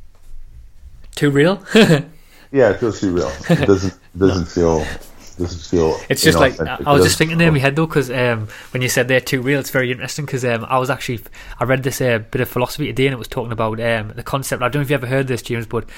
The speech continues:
Speaker 1: it was talking about the, the fish in water, talking about how the fish doesn't actually know it's in water. Because
Speaker 2: Yeah.
Speaker 1: that's all it's known all its life, and maybe that's just, I was actually thinking in my head there. I mean, I hope not. I'm like you. I hope, I hope it's not a simulation. But, um,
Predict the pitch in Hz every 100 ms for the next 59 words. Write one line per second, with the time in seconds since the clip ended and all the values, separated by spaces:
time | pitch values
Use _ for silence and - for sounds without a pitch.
0 | - - 135 - 139 131 123 113 123 117
1 | 117 156 - 127 135 135 107 104 - -
2 | - 139 127 123 135 123 - 147 - -
3 | 143 135 - 123 127 147 147 120 120 131
4 | - - - - - - - - 127 135
5 | - 151 143 - 135 135 151 139 - 123
6 | 143 160 - - - 131 143 156 143 143
7 | 143 139 151 147 151 147 - 165 151 139
8 | 147 147 131 131 135 127 - - 135 170
9 | 143 147 135 131 131 131 139 117 139 123
10 | 120 143 123 131 131 - 123 120 117 117
11 | - - - - 131 127 120 110